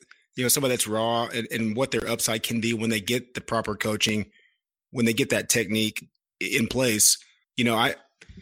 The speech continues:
we had Teddy Lehman on yesterday, and Teddy has, I played high school football with Teddy, and he and I talked about this over the years that when he got to Norman, everything he did was wrong in Brent Venable's eyes. He, he had so much learning curve,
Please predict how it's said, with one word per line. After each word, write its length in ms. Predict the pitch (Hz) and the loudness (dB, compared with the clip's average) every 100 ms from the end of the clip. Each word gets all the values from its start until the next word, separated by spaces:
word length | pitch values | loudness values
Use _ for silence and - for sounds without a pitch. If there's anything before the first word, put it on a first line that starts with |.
| - _ - - - | -20 _ -14 -8 0
we 100 | 139 | 4
had 120 | 135 | 4
Teddy 220 | 143 127 | 4 2
Lehman 240 | 120 123 113 | 4 2 0
on 160 | 107 | -2
yesterday, 520 | 110 110 113 98 95 - _ _ - | 0 0 0 -2 -2 -4 _ _ -4
and 320 | 113 113 110 - - 120 - _ | 0 0 -2 -6 -18 -18 -18 _
Teddy 400 | 127 135 127 117 - - | 2 4 4 2 -2 -2
has, 360 | 123 104 - - - - - - | -2 0 0 -4 -20 -20 -18 -8
I 180 | 131 | -4
played 160 | - 131 | 0 0
high 140 | 117 | 2
school 160 | 123 123 | 0 -2
football 240 | 127 120 | -2 -2
with 100 | 113 | 0
Teddy, 220 | 113 117 117 | 0 0 0
and 80 | |
he 60 | 123 | 0
and 80 | 120 | -2
I 100 | 113 | -2
talked 220 | 117 113 | -4 -4
about 120 | 113 | -4
this 240 | 117 110 - | 0 0 0
over 160 | 123 110 | -4 -4
the 80 | 107 | -2
years 320 | 117 117 107 | 0 0 -2
that 180 | 110 95 _ _ - | -4 -6 _ _ -8
when 140 | 123 | 0
he 100 | 143 | 0
got 240 | 123 120 113 | 2 0 0
to 80 | |
Norman, 480 | 110 113 117 104 101 - _ _ _ - | 0 0 0 -2 -4 -8 _ _ _ -2
everything 320 | 147 156 147 | 2 4 2
he 120 | 123 | 2
did 180 | 120 117 | 2 0
was 160 | 104 101 | 0 -2
wrong 260 | 90 85 - _ - 101 | -4 -8 -12 _ -10 -4
in 140 | 135 131 | 0 2
Brent 180 | 127 110 | 2 0
Venable's 340 | 117 107 101 | -2 -2 -2
eyes. 220 | 95 95 | 0 0
He, 140 | 123 123 | 0 0
he 100 | 127 | 0
had 120 | 107 | 4
so 360 | - 151 139 | 4 6 4
much 300 | 127 117 - | 2 0 0
learning 380 | 123 117 110 107 | 0 -2 -2 -4
curve, 360 | 104 92 95 | -4 -6 -6